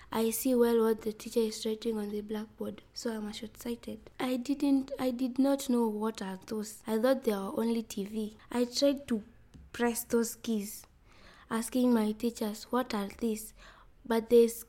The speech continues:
es-, explain us very well what are those. They said that that was a computer and they taught us how to use them,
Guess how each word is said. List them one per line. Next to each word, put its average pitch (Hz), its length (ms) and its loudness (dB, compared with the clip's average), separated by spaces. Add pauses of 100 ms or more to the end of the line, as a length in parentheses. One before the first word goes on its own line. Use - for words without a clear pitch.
es-, 220 300 -2 (120)
explain 240 580 0
us 233 340 -4 (160)
very 240 220 2
well 220 320 -2 (360)
what 226 200 -4
are 214 160 -2
those. 220 340 -4 (340)
They 247 160 6
said 254 280 2
that 214 360 -4
that 254 220 -4
was 214 180 -2
a 208 100 -8
computer 226 600 -8
and 220 240 -6
they 226 140 0
taught 247 320 -8
us 233 200 -6 (420)
how 247 220 2
to 240 180 -4
use 240 240 0
them, 214 360 -6